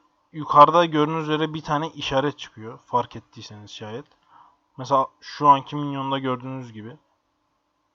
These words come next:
O pasif yükleri üçe ulaşınca, yani üç defa,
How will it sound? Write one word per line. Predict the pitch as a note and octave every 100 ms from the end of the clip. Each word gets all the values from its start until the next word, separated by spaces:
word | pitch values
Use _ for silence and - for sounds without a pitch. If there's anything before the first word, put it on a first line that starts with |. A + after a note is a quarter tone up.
| _ _ _ _ _ _ _ _ _ _ _ _ _ _ _ _ _ - - -
O | E3
pasif | F#3+ F3+ A3+ -
yükleri | F#3+ - B2 B2+ D#3 _
üçe | D3+ - G3
ulaşınca, | F#3+ D#3 - F3 D3+ G#2+ -
yani | A2+ A2+ A#2 -
üç | D3 -
defa, | D3 - C#3+ C#3